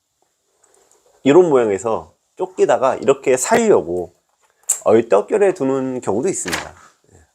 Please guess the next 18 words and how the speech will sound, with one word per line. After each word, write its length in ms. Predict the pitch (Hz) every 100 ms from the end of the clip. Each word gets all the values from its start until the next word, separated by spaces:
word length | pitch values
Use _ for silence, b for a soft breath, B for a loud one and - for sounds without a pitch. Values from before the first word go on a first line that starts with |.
| _ _ _ -
그러니까, 240 | - - B B B B _
자, 200 | - 104
그러면은 840 | - 196 190 175 151 160 165 151 - _ -
<clears throat> 1400 | 175 127 104 _ _ _ _ _ _ _ _ _ _ -
저 140 | 139
모양이 360 | 107 127 135 98
이제 320 | 101 92 -
깝깝한 400 | 156 - - 160
건데, 500 | 127 90 87 87 80 _ _ _ _ _ _ _ _ _ _ _ - b b -
자, 160 | 104
여기서 220 | 113 139
이제 240 | 117 113 -
흙을 680 | - 208 208 185 135 - _
두신 280 | - 110 110
분은 380 | 98 170 294 - _ _ _ _ _ _ _ -
급소리를 480 | - 156 135 120
때려놓고 380 | - 214 254 -
봤어요. 640 | 104 87 - 87 87 143